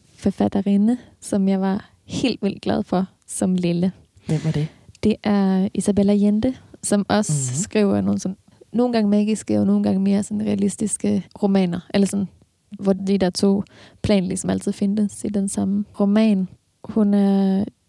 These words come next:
Speaker 1: en chilensk forfatter, som er født i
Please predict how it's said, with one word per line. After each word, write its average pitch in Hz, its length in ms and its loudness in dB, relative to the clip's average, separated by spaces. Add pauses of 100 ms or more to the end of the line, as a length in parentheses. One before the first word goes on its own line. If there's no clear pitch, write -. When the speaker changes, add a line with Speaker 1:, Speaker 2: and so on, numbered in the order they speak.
(260)
Speaker 1:
en 208 120 2
chilensk 226 520 -2
forfatter, 226 420 0
som 208 500 0
er 202 160 2
født 247 460 -2
i 214 460 0